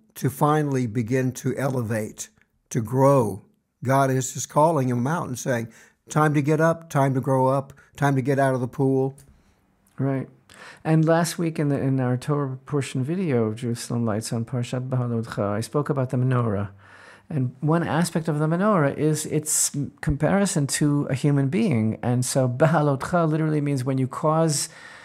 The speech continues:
Speaker 2: when you cause it to ri-, to rise up, because the instructions for Aaron in, in kindling the temple menorah is that he's going to cause the flames to, to raise up. And of course, there's so many levels of meaning all over Torah that are simultaneously true at the same time. So,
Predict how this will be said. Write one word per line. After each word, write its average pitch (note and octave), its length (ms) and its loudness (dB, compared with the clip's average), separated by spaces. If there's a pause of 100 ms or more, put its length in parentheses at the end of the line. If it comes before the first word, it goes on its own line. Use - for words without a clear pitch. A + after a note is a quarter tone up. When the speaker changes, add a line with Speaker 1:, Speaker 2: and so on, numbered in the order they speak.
(460)
Speaker 2:
when D#3 160 4
you D3+ 60 4
cause G3+ 360 4
it G3+ 100 -2
to D#3+ 140 2
ri-, D3 220 2
to D3 160 -4
rise C#3 360 4
up, A2 220 2
because C3 340 -2
the C3+ 80 0
instructions D#3+ 540 -4
for - 140 -4
Aaron D#3 340 0
in, B2 240 0 (400)
in C3+ 120 0
kindling D3+ 420 2
the B2+ 80 2
temple D3 280 0
menorah D#3+ 360 2
is B2+ 100 0
that B2+ 180 0
he's C3 240 -2
going C3+ 260 -2
to C#3 100 -8
cause D3 560 0
the C3 100 -6
flames C3+ 380 0
to, C3 260 0 (500)
to - 120 -6
raise C3 320 0
up. A#2+ 160 0
And C3+ 120 -2
of B2+ 60 -4
course, E3 280 -2
there's C#3 180 -4
so D3+ 160 -2
many C#3+ 160 2
levels C3 360 2
of A#2+ 120 -2
meaning C3 520 2 (160)
all B2 200 0
over A#2+ 160 0
Torah A#2+ 320 0
that A#2 160 0
are G#2+ 140 2
simultaneously A#2+ 960 0
true F3+ 320 0
at C#3+ 80 0
the A#2+ 80 -2
same B2+ 240 2
time. E3 240 0
So, B2 260 0